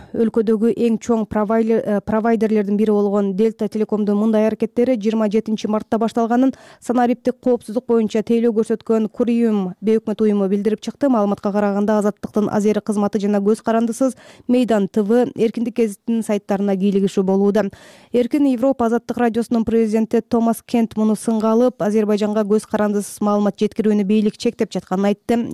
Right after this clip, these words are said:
Жакында эле радионун Азери кызматы президент Илхам Алиев жана анын айланасындагылардын каржылык ишмердигине байланышкан иликтөөсүн жарыялаган.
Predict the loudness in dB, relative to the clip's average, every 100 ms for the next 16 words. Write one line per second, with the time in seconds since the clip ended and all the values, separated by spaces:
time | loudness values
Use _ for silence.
0 | -4 -2 0 0 0 0 0 0 0 0
1 | 0 0 0 -2 -2 -2 -2 -4 -6 -20
2 | -16 -2 0 2 0 -2 -2 -2 0 0
3 | 2 2 0 0 0 2 2 2 2 2
4 | 0 -2 -2 -2 0 0 0 -2 -4 -2
5 | -2 0 0 2 2 0 -4 -2 0 0
6 | 0 0 0 -2 -4 -4 -4 -6 -20 _
7 | -4 -4 -4 -6 -2 -4 -2 -2 0 0
8 | 0 -2 -2 -4 -4